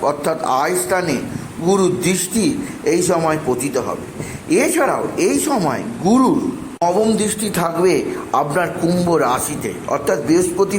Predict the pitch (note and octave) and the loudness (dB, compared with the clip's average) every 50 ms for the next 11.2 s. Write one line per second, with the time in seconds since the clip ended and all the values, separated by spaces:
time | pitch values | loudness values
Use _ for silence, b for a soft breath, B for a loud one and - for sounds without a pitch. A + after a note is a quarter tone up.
0 | - - D3 D#3 E3 E3 - F3+ F3 F3 E3 D#3+ C#3 C#3 C#3 C#3 - - - - | -2 0 -2 -2 -2 -2 -2 -2 0 0 0 0 0 0 0 0 -2 -4 -4 -4
1 | - - B B B B B B B B C3 C#3+ C#3+ C#3 E3 D#3+ D3 A2 G2+ - | -6 -8 B B B B B B B B -4 -2 -2 0 0 0 -2 -2 -4 -2
2 | A2+ G#2+ A2+ G#2+ - A#2+ C#3+ D3+ D3 - D3 C#3 C3+ C3+ C3+ D3+ D3 C#3 C#3 C3+ | -2 -2 -2 -4 -2 -2 -2 -2 -2 -2 -2 -2 -2 -2 -4 -2 -2 0 0 -2
3 | C3+ A#2 - C#3 C#3+ - - B B B B B - B2 - C3 C3 D#3 D3+ C3+ | -2 -2 -2 -2 -2 -2 -4 B B B B B -2 -2 -2 0 0 -2 0 0
4 | - - D#2 G2+ G#2 A#2 C3+ C#3 - - D3+ D3 C#3+ C#3 - C#3+ C#3+ C#3+ C#3+ C#3 | 0 0 0 0 0 0 0 -2 -2 -2 -2 -2 -2 -2 -2 0 0 0 0 -2
5 | - - C#3 D3 C#3+ - B B B B B C#3+ E3+ G3 A#3+ G3+ C#3 A#2 A#2+ A#2 | -2 -2 -2 -2 -4 -4 B B B B B 2 2 4 4 2 2 0 -2 0
6 | - B2+ C#3+ C#3+ D3+ E3+ F3 D#3+ C#3 C3 C#3 C#3+ D#3 E3 E3 - B3+ B3+ A#3+ A3 | 0 0 0 0 0 0 0 2 2 2 2 2 0 0 0 -2 -4 -2 0 2
7 | D#3+ C3 G#2 F2 - B B B B B - B2+ D#3 E3+ F#3 F3+ E3 F3 F3+ F3+ | 2 2 0 -2 -6 B B B B B -2 0 2 2 2 2 2 2 4 4
8 | E3+ D3+ C#3+ D#3 D#3+ - - - F#3+ F3+ F#3 F3 D#3 B2 A2 B B B B - | 4 2 2 0 0 -2 0 0 0 2 2 0 -2 -2 -2 B B B B -6
9 | - - - B3 B3+ B3 A#3 G3+ - - D#3+ F3 E3 - - G3 - - D3 C#3 | -4 -2 -2 0 2 4 4 4 4 2 2 0 -2 -2 -4 -4 -2 -2 -2 -2
10 | C3 B2+ D#3 D3+ C3+ A2+ - - B B B B B B - C3+ E3 F#3+ G3 F3+ | -2 -2 0 2 2 0 0 -4 B B B B B B -2 2 2 4 4 4
11 | F3+ F#3 F3 | 2 2 0